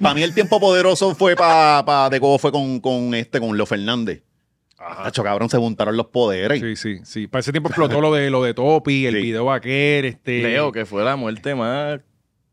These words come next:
Speaker 3: ignorada por,
Speaker 1: ¿Verdad que
Speaker 3: por
Speaker 1: sí?
Speaker 3: la
Speaker 2: Él
Speaker 3: vida.
Speaker 2: murió
Speaker 3: Él murió el mismo día de covid.
Speaker 2: de covid.
Speaker 3: Y se hicieron
Speaker 1: Ah,
Speaker 3: memes
Speaker 1: que
Speaker 3: de él.
Speaker 1: siempre
Speaker 3: Lo que pasa es
Speaker 1: pasa.
Speaker 3: que él no
Speaker 2: Sí.
Speaker 3: importaba nada y a nadie le importó. Entonces me cayeron encima a mí por covid.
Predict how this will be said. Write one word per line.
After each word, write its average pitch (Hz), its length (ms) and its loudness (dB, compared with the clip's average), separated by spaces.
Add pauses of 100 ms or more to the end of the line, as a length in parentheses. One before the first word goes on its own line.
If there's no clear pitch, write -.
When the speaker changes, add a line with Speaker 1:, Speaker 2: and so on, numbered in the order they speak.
(120)
Speaker 3:
ignorada 113 640 -2
por, 120 160 -4
Speaker 1:
¿Verdad 113 280 -2
que 190 60 -2
Speaker 3:
por 107 100 0
Speaker 1:
sí? 104 100 0
Speaker 3:
la 104 200 0
Speaker 2:
Él 101 40 -2
Speaker 3:
vida. 147 280 0
Speaker 2:
murió 202 500 4
Speaker 3:
Él 214 60 4
murió 147 120 2
el 147 60 0
mismo 143 260 -2
día 151 180 2
de 165 140 -2
covid. 131 240 0
Speaker 2:
de 135 60 0
covid. 127 320 -2 (140)
Speaker 3:
Y 131 120 -2
se 135 140 -2
hicieron 131 380 -2
Speaker 1:
Ah, - 20 -4
Speaker 3:
memes 185 360 2
Speaker 1:
que 131 100 -6
Speaker 3:
de 202 140 4
él. 180 60 2
Speaker 1:
siempre 135 220 -2
Speaker 3:
Lo 131 80 2
que 135 60 0
pasa 131 140 0
es 147 40 2
Speaker 1:
pasa. 175 120 -2
Speaker 3:
que 175 40 0
él 185 60 -8
no 190 60 -4
Speaker 2:
Sí. 196 60 -6
Speaker 3:
importaba 175 540 0
nada 175 360 0
y 127 60 0
a 123 80 2
nadie 117 220 -2
le 143 60 -6
importó. 143 460 -4
Entonces 123 300 -6
me 120 80 -8
cayeron 101 260 -4
encima 123 280 -8
a - 20 -4
mí 123 100 -4
por 107 200 -6
covid. 98 300 -4